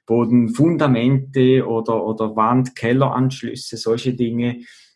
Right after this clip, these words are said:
Und, ähm, da kann ich natürlich auch helfen, bedingt. Aber wenn ich jetzt, äh, nicht mehr weiter weiß, dann weiß ich definitiv ganz, ganz viele Kontakte, welche, ähm, hier perfekt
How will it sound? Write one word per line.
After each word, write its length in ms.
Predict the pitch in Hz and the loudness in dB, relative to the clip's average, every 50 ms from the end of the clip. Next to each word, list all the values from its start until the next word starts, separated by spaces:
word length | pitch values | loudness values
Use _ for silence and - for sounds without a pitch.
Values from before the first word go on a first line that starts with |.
| _ _ _ _ _ _ _ _ _ _ _ _ _ _ - | _ _ _ _ _ _ _ _ _ _ _ _ _ _ -12
Und, 520 | - 135 113 113 120 117 117 113 - - | -6 -4 -2 0 2 0 0 0 -2 -2
ähm, 420 | 113 110 110 110 113 110 107 107 - | 0 0 2 2 0 0 -2 -2 -2
da 140 | 110 123 135 | 0 0 0
kann 200 | 131 131 147 143 | 2 0 0 2
ich 120 | 135 139 | 2 0
natürlich 440 | 147 131 139 147 135 131 127 - - | 0 0 2 2 4 2 2 0 0
auch 260 | 110 135 135 135 - - - | 0 0 0 0 -4 -10 -8
helfen, 540 | - 120 127 156 170 - - - 180 170 - | -2 -2 0 0 -2 -4 -6 -8 -6 -2 -2
bedingt. 500 | 139 127 147 151 196 247 247 - - _ - | 0 2 2 2 2 2 0 0 -4 _ -2
Aber 420 | 139 151 147 - 98 - - - - | 0 0 0 -2 -4 -6 -8 -8 -2
wenn 200 | 131 135 139 135 | 0 2 2 2
ich 100 | 131 131 | 2 2
jetzt, 340 | 135 127 - - - _ _ _ _ _ - | 0 0 -2 -4 -14 _ _ _ _ _ -6
äh, 180 | 123 117 113 - | -4 -4 -2 -2
nicht 300 | - 123 104 - - - | -2 -2 -2 -2 -4 -4
mehr 120 | 95 - | -2 0
weiter 340 | 151 151 160 156 - 151 135 | 0 0 0 0 -2 -2 0
weiß, 340 | 139 139 143 147 - - - | 0 0 0 0 -2 -2 0
dann 320 | 127 131 147 147 147 - | 0 0 0 0 -4 -6
weiß 360 | - 117 117 120 123 131 - 123 | -4 -2 0 0 0 0 -4 -8
ich 260 | - - - _ _ | -12 -14 -18 _ _
definitiv 680 | - 123 127 - - 160 160 - - 135 135 135 - | -2 -2 -2 -2 -4 -8 -8 -6 -2 -2 -2 -2 -2
ganz, 220 | - 127 135 135 - | -4 -6 -6 -4 -4
ganz 220 | 139 135 131 - | -4 -4 -4 -6
viele 440 | - - - 151 151 160 151 - 135 | -8 -10 -6 -4 -2 -2 -2 -2 -2
Kontakte, 840 | - - 127 123 123 - 113 - - - - - - 127 127 127 131 - - - - _ _ | 0 0 0 0 0 -2 -6 -6 -8 -8 -14 -8 -2 0 0 0 0 -4 -12 -20 -20 _ _
welche, 720 | - 113 120 127 131 135 135 135 139 131 123 120 - - - - | -2 2 2 4 4 2 2 2 4 4 4 2 0 -4 -6 -4
ähm, 320 | 117 117 117 113 117 113 120 | 0 0 2 2 0 -2 -4
hier 520 | 120 - 120 123 120 117 117 117 113 - - _ _ | -4 0 2 2 4 4 4 2 0 -2 -8 _ _
perfekt 760 | - 120 110 110 - - 113 113 113 - - _ - - - | -4 -2 -2 -2 -2 -2 -2 -4 -4 -6 -16 _ -18 -18 -18